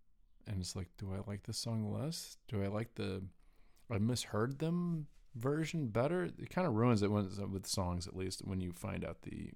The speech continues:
the original, uh, lyric was not the one you thought that was really great, and then you read the original and you're like, "Yeah, that's not as thought-provoking." Anyways, um, does it ma-,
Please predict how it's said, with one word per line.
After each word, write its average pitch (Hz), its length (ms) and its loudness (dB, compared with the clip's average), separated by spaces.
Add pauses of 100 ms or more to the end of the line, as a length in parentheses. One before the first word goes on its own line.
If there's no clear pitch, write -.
the 95 280 -6
original, 87 540 -6 (1200)
uh, 92 280 -6 (100)
lyric 82 380 -8 (220)
was 90 180 -4
not 87 340 -6
the 92 80 -6
one 80 240 -6
you 80 280 -8
thought - 300 -8
that - 120 -14 (300)
was 85 140 -10
really 78 220 -8
great, - 360 -12
and - 100 -10
then - 80 -10
you - 100 -10
read 73 200 -10
the - 80 -12
original 78 380 -10
and - 80 -10
you're - 100 -12
like, - 160 -14
"Yeah, 73 160 -10
that's - 200 -14
not - 220 -12
as - 220 -14 (760)
thought-provoking." - 640 -12 (880)
Anyways, 139 480 8 (220)
um, 127 520 6 (1200)
does 104 240 6
it 117 100 0
ma-, 104 360 2